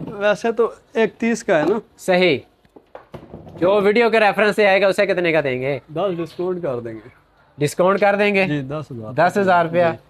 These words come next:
Speaker 2: अगर
Speaker 1: इससे
Speaker 2: मजीद
Speaker 1: कम नहीं होगा।
Speaker 2: इससे कम नहीं होगा। सही हो गया जनाब। कोरा कितने का दे रहे हैं?
Speaker 1: ये कोरा सेवेंटी फ़ाइव का है जी।
Speaker 2: सेवेंटी फ़ाइव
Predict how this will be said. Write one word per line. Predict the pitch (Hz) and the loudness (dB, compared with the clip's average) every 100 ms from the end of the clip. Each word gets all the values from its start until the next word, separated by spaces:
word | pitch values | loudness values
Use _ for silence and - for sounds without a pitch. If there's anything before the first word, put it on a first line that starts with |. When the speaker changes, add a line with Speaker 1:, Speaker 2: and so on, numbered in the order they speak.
| _ | _
Speaker 2:
अगर | 143 175 | 2 2
Speaker 1:
इससे | 175 160 | 2 2
Speaker 2:
मजीद | 190 196 | 2 2
Speaker 1:
कम | 180 | 0
नहीं | 170 156 | -4 -8
होगा। | 120 | -6
Speaker 2:
इससे | 156 208 | -2 0
कम | 180 | 0
नहीं | 151 147 185 214 | -4 -6 0 0
होगा। | 180 151 147 | 2 0 0
सही | 147 147 165 139 131 135 | -2 -4 -2 -2 -2 -4
हो | 110 | -6
गया | 101 | -8
जनाब। | 98 107 98 98 - - - | -12 -14 -14 -16 -18 -20 -2
कोरा | 160 180 | 2 4
कितने | 196 185 190 | 2 2 2
का | 185 | 2
दे | 165 147 | 2 2
रहे | 147 | 0
हैं? | 147 147 _ _ _ _ _ | -2 -8 _ _ _ _ _
Speaker 1:
ये | 180 | -6
कोरा | 190 196 196 202 | -6 -6 -4 -4
सेवेंटी | - - - _ _ _ _ - 170 175 175 | -6 -14 -20 _ _ _ _ -8 -4 -4 -4
फ़ाइव | 170 160 156 - | -4 -4 -4 -6
का | 123 | -10
है | 107 | -10
जी। | |
Speaker 2:
सेवेंटी | 107 165 156 160 170 165 175 | -4 2 2 4 2 2 0
फ़ाइव | 170 156 160 | 2 2 2